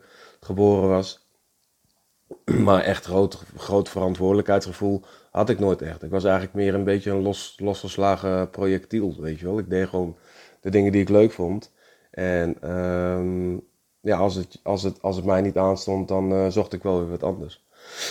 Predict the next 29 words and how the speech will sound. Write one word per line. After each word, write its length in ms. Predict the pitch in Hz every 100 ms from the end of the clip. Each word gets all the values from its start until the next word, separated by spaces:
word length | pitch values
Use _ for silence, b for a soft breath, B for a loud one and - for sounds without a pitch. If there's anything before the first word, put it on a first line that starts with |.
| B -
Maar 140 | 113
wat 120 | 117
ik 140 | 123 -
kort 200 | 123 117
gezegd, 400 | 110 113 101 -
of 200 | 95 - - 82
kort 180 | 92 87
gezegd, 300 | 85 92 95
wat 80 | 98
ik 80 |
eigenlijk 280 | 90 95 92
wil 100 | 95
zeggen 260 | 90 113 110
hierover 400 | 101 92 90 69
is 220 | 92 90
dat, 360 | 95 90 - _ _ -
eh, 220 | 90 90
want 140 | 90
ik 80 | 87
had 100 | 90
het 120 | 90
over 240 | 92 87 87
relaties 440 | 90 87 92 87
en 60 | 87
de 60 |
relaties, 480 | 85 87 90 92 -
relatie 480 | - 92 95 95 104
tot 140 | 101 98
mezelf, 580 | 90 92 104 135 -